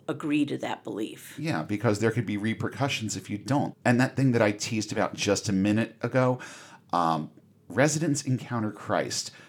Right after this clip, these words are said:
Speaker 2: Now, you've heard me talk about my experience with a movement called Tres Dias, and the teen version of that was Vida Nueva. Well, Vida Nueva is based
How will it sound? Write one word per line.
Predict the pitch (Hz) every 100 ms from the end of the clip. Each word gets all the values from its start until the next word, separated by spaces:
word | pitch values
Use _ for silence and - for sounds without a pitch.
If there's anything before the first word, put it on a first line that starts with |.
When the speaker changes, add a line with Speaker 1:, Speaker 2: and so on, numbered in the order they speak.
| -
Speaker 2:
Now, | 104 101
you've | 98 110
heard | - 139 151
me | 143
talk | 120 - - 131 127 123
about | 123 98 95 85 82 -
my | 101 101 95 92 92 -
experience | 101 - 107 98 95 82 82
with | 90 98 98
a |
movement | 98 101 95 98 87
called | - 95 87
Tres | - 87 87
Dias, | 110 113 110 - - - - - - -
and | 101 98 98 92 -
the | 90 101 98 92 92 - -
teen | - 127 123
version | 113 113 101
of | 95
that | 98 95 -
was | 90
Vida | - 101 98
Nueva. | 98 92 98 107 131 135 - - - -
Well, | 113 110 110 - -
Vida | 139 196
Nueva | 185 143 175 -
is | 107 -
based | - - 110 117 - -